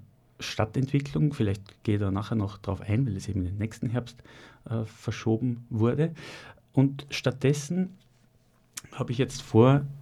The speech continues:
das afo ist ja grundsätzlich offen für alle, also,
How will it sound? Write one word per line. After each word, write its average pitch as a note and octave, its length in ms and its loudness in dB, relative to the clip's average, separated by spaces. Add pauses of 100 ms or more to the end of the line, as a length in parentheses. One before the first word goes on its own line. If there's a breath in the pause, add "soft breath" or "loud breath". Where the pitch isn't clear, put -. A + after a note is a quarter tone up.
(200)
das A#2 180 6
afo B2+ 260 10
ist A#2 100 8
ja A#2+ 80 8
grundsätzlich A#2+ 540 6
offen A2+ 500 8
für - 240 2
alle, A2 300 8
also, G#2+ 500 8